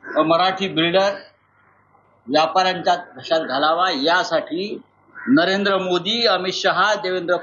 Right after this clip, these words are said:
फडणवीस आणि त्यांचे सगळा गोतावळा, व्यापारी गोतावळा, त्यांनी मराठी माणसाला कमजोर केलाय. आणि कालच्या विधानसभा निवडणुकीच्या निकालानंतर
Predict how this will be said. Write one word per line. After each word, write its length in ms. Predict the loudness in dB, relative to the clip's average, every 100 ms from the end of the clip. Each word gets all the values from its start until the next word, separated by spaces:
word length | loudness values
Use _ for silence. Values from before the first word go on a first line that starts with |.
| 0
फडणवीस 560 | 0 0 -2 -6 -16 -20 _ _ _ _ _ _ _ _ _ -16 -12 -2 0
आणि 200 | 2 2
त्यांचे 300 | 0 0 -2
सगळा 260 | 2 2
गोतावळा, 460 | 2 -2 0 0 -2 -10
व्यापारी 380 | -4 -2 -2 -4
गोतावळा, 400 | -6 -8 -4 -4
त्यांनी 400 | 0 0 0 -2
मराठी 400 | 0 0 0 -2
माणसाला 420 | -4 -4 -4 -6
कमजोर 400 | -4 -6 -4 -4
केलाय. 360 | -4 -2 -2 -4 -10 _ _ _ -4
आणि 460 | 0 0 0 -2 -4 -12 -20 -16 -12 -12 -8 0
कालच्या 520 | 2 2 0 0 2
विधानसभा 760 | 0 0 0 0 -2 2 2 2
निवडणुकीच्या 760 | -2 -4 -6 -4 -4 0 0
निकालानंतर 1080 | 2 0 2 2 2 2 0 -6 -8 -10